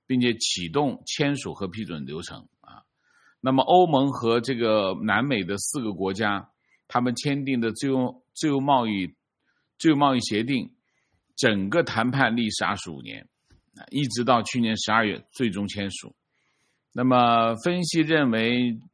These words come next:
欧盟在这个时候推进和南美四国的自贸协定有两个原因。第一，欧盟希望在美国普遍加征关税的外部压力下，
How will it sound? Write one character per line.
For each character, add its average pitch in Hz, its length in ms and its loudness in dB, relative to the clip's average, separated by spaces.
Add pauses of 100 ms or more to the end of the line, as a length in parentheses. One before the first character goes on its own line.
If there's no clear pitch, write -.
(100)
欧 175 220 2
盟 139 280 2
在 139 220 2
这 131 180 -2
个 151 120 -2
时 113 180 -4
候 110 320 -2 (420)
推 165 280 2
进 147 260 -2
和 120 200 -2
南 113 300 2
美 107 160 -2
四 - 220 -4
国 104 200 0
的 101 200 0
自 139 180 -4
贸 120 180 2
协 101 200 -2
定 120 260 -4 (300)
有 110 100 0
两 175 220 2
个 82 60 -6
原 80 260 -4
因。 82 160 -10 (120)
第 123 180 0
一， 123 160 -6 (500)
欧 165 160 2
盟 143 220 2
希 151 160 -2
望 131 180 4
在 127 200 4
美 90 200 0
国 104 340 -2 (400)
普 107 260 -2
遍 151 220 2
加 143 140 2
征 143 180 -2
关 135 220 2
税 131 160 -2
的 120 100 2
外 131 240 4
部 110 340 -2
压 123 160 4
力 123 140 0
下， 113 300 -2